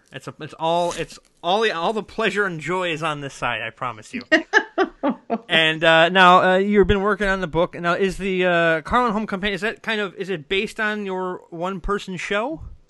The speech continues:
Speaker 2: Well, since my one-person show is based on my life, uh, <laughs> yes, absolutely. It's, you know, I took the scaffolding of the show. I mean, I'd already had a lou-, outline for the memoir because I started working on it about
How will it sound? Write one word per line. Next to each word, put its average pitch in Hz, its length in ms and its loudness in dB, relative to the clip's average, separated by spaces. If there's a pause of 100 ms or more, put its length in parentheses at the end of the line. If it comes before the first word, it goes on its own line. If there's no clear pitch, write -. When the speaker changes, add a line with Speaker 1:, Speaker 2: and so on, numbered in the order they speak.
(680)
Speaker 2:
Well, 269 480 10
since - 300 0
my 254 160 6
one-person 262 440 4
show 226 260 8
is 196 120 6
based 202 340 4
on 185 120 4
my 151 160 2
life, 165 720 2
uh, 160 420 2
<laughs> - 40 -2
yes, - 680 0 (240)
absolutely. 175 1080 4
It's, 226 440 2
you 302 140 2
know, 294 120 4
I 285 120 8
took 381 300 0
the 349 80 4
scaffolding 240 760 4
of 202 140 2
the 202 80 4
show. 190 800 6 (520)
I 226 40 2
mean, 262 120 8
I'd 269 120 10
already 320 260 8
had 269 160 6
a 214 60 4
lou-, 175 300 6 (100)
outline 170 560 0
for 165 100 -6
the 165 80 2
memoir 156 540 2
because 175 300 0
I 170 100 8
started 175 400 8
working 170 320 4
on 165 180 6
it 160 280 4 (280)
about 160 320 4